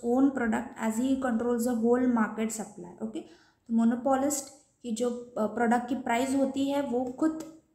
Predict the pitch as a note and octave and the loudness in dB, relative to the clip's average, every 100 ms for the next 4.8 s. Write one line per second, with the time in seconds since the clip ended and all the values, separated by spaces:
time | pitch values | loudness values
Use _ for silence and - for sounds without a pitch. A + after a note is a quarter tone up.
0 | _ _ _ A3+ A3+ A#3 A#3 A3+ B3+ - | _ _ _ -2 2 2 2 -2 -6 -4
1 | B3 B3+ C4+ C4 B3+ - _ _ C#4 - | -4 -2 -2 -4 -8 -14 _ _ -8 -6
2 | - B3+ A3+ A3+ C4 A3+ A3+ B3 - A3+ | -4 -2 0 -2 -6 -4 -2 -4 -2 -2
3 | A3+ A#3+ A3+ G3+ F#3+ D4+ - - - - | 4 6 6 4 4 0 -2 -10 -18 -6
4 | B3 A3+ F#3+ F#3 F#3 - E3+ | 0 0 0 -4 -12 -14 -18